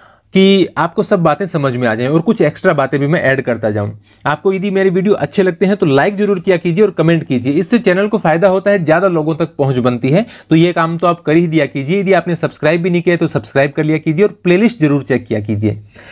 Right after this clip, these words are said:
निएंडरथल मानव की खोपड़ी, जो जर-, जर्मनी की निएंडर घाटी में मनुष्य की खोपड़ी मिली, उसका यहाँ पर चित्र दिया गया है। कुछ लोगों ने इस खोपड़ी की पुरातनता को स्वीकार नहीं किया कि इतनी पुरानी हो सकती है, मनुष्य की किसी पहले की प्रजाति की है, ये शुरुआत में स्वीकार नहीं किया,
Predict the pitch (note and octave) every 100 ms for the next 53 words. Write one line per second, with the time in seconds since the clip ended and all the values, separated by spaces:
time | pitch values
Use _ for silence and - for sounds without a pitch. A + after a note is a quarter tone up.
0 | - - - D3 G#3 A#3 B3 B3 C4 A3+
1 | E3 E3 E3 A#3 - C3+ B2+ A#2 B2+ D#3
2 | C3+ D3+ C3 D3 D#3+ F3+ F3 F#3 D#3 F3+
3 | G#3 D3+ C#3+ E3 D#3+ C#3+ C#3+ D3+ D#3 C3+
4 | C#3 C3 B2+ F3+ A#3+ - - C#3 D3+ C#3+
5 | D3 D3 D3 C3+ B2 A#2 A#2+ A#2+ G3+ -
6 | - - C4 B3+ G3+ G3 G3+ G#3 B3 -
7 | A3 - E3+ F3 F3+ F#3 A#3+ - F#3 E3+
8 | F3 E3 F3 E3+ G#3+ F3+ E3+ F3 D#3+ C#3
9 | B2 A#2 - _ D#3 F3 - E3 A3+ A3
10 | F3+ E3 E3 E3 D#3+ - D3 C#3+ F3+ E3+
11 | E3 F3 E3 D#3+ E3 C#3 D#3+ E3+ D#3+ C#3+
12 | C3 - C#3+ E3 A3+ G3 E3+ E3+ F3+ G3+
13 | F3 F3 F3 D#3 F3+ F#3+ C4